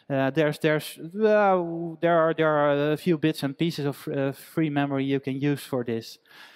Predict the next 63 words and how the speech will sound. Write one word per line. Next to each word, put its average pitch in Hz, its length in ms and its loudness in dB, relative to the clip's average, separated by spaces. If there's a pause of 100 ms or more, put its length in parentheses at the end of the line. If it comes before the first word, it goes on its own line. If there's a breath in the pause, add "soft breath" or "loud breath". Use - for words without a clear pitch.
(420 loud breath)
But 196 80 4
then 247 220 2
if 196 160 -2
I 208 100 4
just - 240 -6
place 240 240 2
it 190 100 0
in 185 120 -2
free 208 200 0
memory, 170 440 0
then 160 140 -2
the 156 60 -2
C 196 200 -4
P 196 80 -4
U 180 240 4
doesn't 175 280 -2
have 160 160 -2
a 156 120 2
reason 175 320 0
to 175 100 0
pick 170 240 -2
up 247 180 2
on 160 120 0
it. 123 180 -4
I 143 80 0
mean, 170 220 -2
it's 151 160 -6
just 156 240 -4
doing 147 240 0
its - 180 -8
normal 147 300 -2
thing, 165 280 -4
and 131 80 -2
it 131 120 -6
has 139 200 -6
no 151 160 -2
reason 147 340 -2
to 139 100 -2
actually 139 300 -4
look 190 260 0
in, 139 160 -6
in 139 160 -8
the 135 60 -6
free 147 200 -6
memory. 139 460 -4 (800 loud breath)
So 208 680 4
what 202 120 4
I 202 80 0
need 196 200 -2
to 208 100 -2
do, 160 400 0
uh, 160 420 4
yeah, 165 180 2
uh, 147 460 -2
if 165 220 -4
I 170 60 4
do 180 160 2
that, 165 180 0
it, 170 140 -6
it 151 160 -6
won't 165 200 0
be 139 140 0
run. 147 320 0